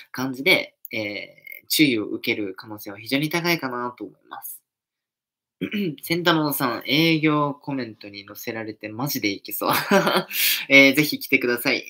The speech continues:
えー、あの、カウンターに座っていただけるとたくさんお話ができるかなと思います。テーブル席だったらね、まあ、ゆっくりもできますけれども、少し、あの、距離が離れてしまいますので、お話はできないかもしれないです。え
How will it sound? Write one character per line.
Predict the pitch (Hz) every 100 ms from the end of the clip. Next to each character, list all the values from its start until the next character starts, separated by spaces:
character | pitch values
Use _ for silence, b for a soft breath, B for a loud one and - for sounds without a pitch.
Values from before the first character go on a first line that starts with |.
| -
え | 113 110 104 90 60 50 - _ _ _ _
ー、 | 120
あ |
の、 | 113
カ | - 175
ウ |
ン | 175
タ | 175
ー |
に | 147
座 | 143 135
っ | 135
て |
い | 123
た | 120
だ | 113
け | -
る | 107
と | 101
た | -
く | 113
さ | -
ん | 98
お |
話 | 104 101 101 113
が | 117
で | 120
き | 120
る | -
か | 120
な | 139
と |
思 | 104
い |
ま | 80
す。 | -
テ | 175
ー | 175
ブ |
ル | 175
席 | 165 110
だ | 101
っ |
た | -
ら | -
ね、 | 156 B B B
ま | 151
あ、 |
ゆ | 170
っ |
く | 185 262
り | 170
も |
で | 131
き | -
ま | 135 135
す |
け | -
れ | 117
ど | 107
も、 | 85 _ _ _ _ B B B -
少 | 139
し、 | - 78 - _ _ _
あ | 113
の、 | 110 101
距 | -
離 | 196 131
が | 101
離 | 127 113
れ |
て | -
し | - 117
ま |
い | 113
ま | 110
す | -
の | 98
で、 | -
お |
話 | - 202 202
は | 180
で | 160
き | 165
な |
い | 123
か | -
も | -
し | -
れ | 65
な |
い | -
で | -
す。 | - - _ _ _ _ _
え | 117 107